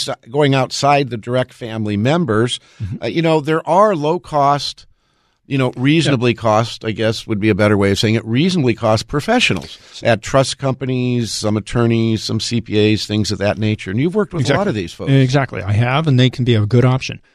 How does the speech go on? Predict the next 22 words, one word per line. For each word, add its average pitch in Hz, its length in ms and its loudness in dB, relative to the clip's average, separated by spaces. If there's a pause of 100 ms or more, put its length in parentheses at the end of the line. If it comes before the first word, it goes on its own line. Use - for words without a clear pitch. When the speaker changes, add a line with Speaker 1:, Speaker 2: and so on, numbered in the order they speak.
(160)
Speaker 2:
Another 233 300 4
factor, - 420 -8 (120)
another 156 280 2
thing 143 180 2
that 123 100 4
you - 40 -4
should 127 200 -6
be 123 160 2
taking 113 340 0
into 120 160 4
consideration 123 720 2
when 110 140 2
you're 113 240 -2
considering 117 540 2
who 117 260 4
is 127 200 0
going 107 280 2
to 113 100 -6
be 107 120 -2
your 110 200 0
decision 156 400 0
maker 110 320 -4